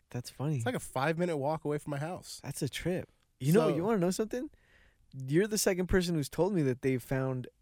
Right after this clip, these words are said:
Speaker 1: a backyard cooking spot on Instagram.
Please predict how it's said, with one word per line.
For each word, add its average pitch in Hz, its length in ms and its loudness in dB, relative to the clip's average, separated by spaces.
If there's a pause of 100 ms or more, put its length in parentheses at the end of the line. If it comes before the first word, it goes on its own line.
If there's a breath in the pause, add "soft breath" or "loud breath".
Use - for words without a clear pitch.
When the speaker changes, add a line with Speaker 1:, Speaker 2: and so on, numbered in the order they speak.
(120)
Speaker 1:
a 143 80 0
backyard 131 720 0
cooking 147 320 -4
spot 113 360 -4 (680)
on 120 200 -4
Instagram. 127 520 -6